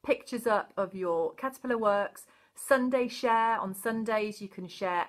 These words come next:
absolutely anything you want. Um,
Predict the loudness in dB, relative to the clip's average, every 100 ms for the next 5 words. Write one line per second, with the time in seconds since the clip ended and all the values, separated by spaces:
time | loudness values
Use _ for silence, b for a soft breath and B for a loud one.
0 | -2 -2 -4 -8 -6 -2 -2 -2 -4 -10
1 | -10 -10 -2 0 -2 -8 -20 b b b
2 | -2 2 2 0 -6 -16